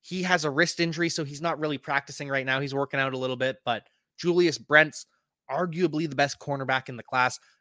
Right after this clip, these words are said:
dominated the Senior Bowl, athletic freak. Podfather's catching flack with this Julius Brent is, Brents is the best cornerback in this class, and I don't know why.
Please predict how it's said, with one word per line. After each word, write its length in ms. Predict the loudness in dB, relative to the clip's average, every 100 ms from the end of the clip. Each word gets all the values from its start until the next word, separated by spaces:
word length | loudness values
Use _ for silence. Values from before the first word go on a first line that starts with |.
| _ _
dominated 580 | -2 0 2 0 -2 -4
the 60 | -6
Senior 380 | -6 -6 -6
Bowl, 340 | -2 0 0 -4 _ _ -8 -2
athletic 520 | -2 -2 -2 -2 -6
freak. 420 | -6 -4 -4 -6 _ _ _ _ 2
Podfather's 600 | 4 4 4 2 0 -2
catching 360 | -4 -2 -6
flack 600 | -10 -6 0 0 0 -6 _ _ _
with 160 | -8 -4
this 180 | -4 -4
Julius 480 | -2 0 2 0 0
Brent 320 | 0 0 0
is, 140 | -10 -12 _
Brents 280 | 0 0 0
is 120 | -12 -10
the 100 | -4
best 240 | -4 -4
cornerback 560 | -8 -8 -2 0 0 -4
in 140 | -8
this 160 | -10 -8
class, 400 | -2 0 0 -2
and 180 | -6 -10 _ _ _ _ _ _ _ 4
I 80 | 6
don't 80 |
know 100 | 8
why. 420 | 8 10 10 6